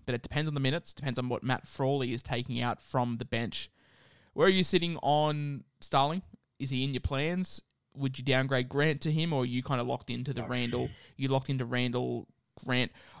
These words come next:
Speaker 1: I don't understand
Speaker 2: Uh,
Speaker 1: selling Randall. Sorry, mate. I just wa-, I just wanted to get this out. I don't understand selling Randall for Starling. Um, I don't know. I just still feel there's some kind of stability with, with, um, with Randall,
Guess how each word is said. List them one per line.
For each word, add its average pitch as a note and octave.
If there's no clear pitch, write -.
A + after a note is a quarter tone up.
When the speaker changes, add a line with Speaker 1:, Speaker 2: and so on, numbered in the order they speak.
Speaker 1:
I E3
don't F#3+
understand E3
Speaker 2:
Uh, D3
Speaker 1:
selling C#3+
Randall. B2
Sorry, C3+
mate. A#2
I -
just C3+
wa-, -
I -
just -
wanted C#3
to A#2+
get E2+
this G#2+
out. C3
I C3+
don't E3+
understand E3+
selling C3
Randall B2
for E3+
Starling. F3
Um, A#2+
I F3+
don't G3
know. C3+
I -
just C3
still D3+
feel C3+
there's B2+
some B2+
kind B2
of B2
stability B2+
with, C#3
with, -
um, B2+
with C3+
Randall, D3